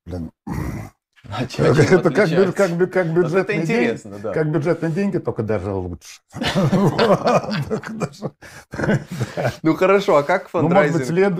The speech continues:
Speaker 1: может, следующий он будет делать как-то без Путина
Speaker 2: Э,
Speaker 1: кино,
Speaker 2: к-,
Speaker 1: да.
Speaker 2: как фандрайзинг
Speaker 1: Ага.
Speaker 2: делать, осуществлять здесь, в Европе? То есть, ну, всё равно надо каким-то олиг-, э,
Speaker 1: Вам
Speaker 2: к
Speaker 1: позва-,
Speaker 2: олигархам
Speaker 1: вам
Speaker 2: идти.
Speaker 1: позвонят.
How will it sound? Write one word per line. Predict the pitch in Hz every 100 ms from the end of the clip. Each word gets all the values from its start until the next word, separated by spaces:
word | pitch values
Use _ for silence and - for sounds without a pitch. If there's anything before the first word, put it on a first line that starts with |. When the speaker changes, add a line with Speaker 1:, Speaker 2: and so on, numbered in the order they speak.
| 151
Speaker 1:
может, | 160 143
следующий | 143 151 160 143 - 139
он | 131 117
будет | 127 117 110
делать | 98 117 107 101
как-то | - 101 - 95
без | 92 92 _
Путина | 98 92 90 90 82
Speaker 2:
Э, | - 90 -
Speaker 1:
кино, | - 87 160
Speaker 2:
к-, |
Speaker 1:
да. |
Speaker 2:
как | 90 208 -
фандрайзинг | 196 165 156 143 123 120
Speaker 1:
Ага. | 113
Speaker 2:
делать, | 110 107 104 -
осуществлять | 101 - - - 107
здесь, | 92 101 98
в | 92
Европе? | 92 92 95 76
То | -
есть, | 82 -
ну, |
всё | 113 135
равно | 170 247
надо | 220 143
каким-то | 139 131 127
олиг-, | 117 113 104
э, | 101
Speaker 1:
Вам | 139 143 143
Speaker 2:
к |
Speaker 1:
позва-, | 131
Speaker 2:
олигархам | 127 127 117
Speaker 1:
вам | 139 165
Speaker 2:
идти. | 143
Speaker 1:
позвонят. | 147 127 139 127 76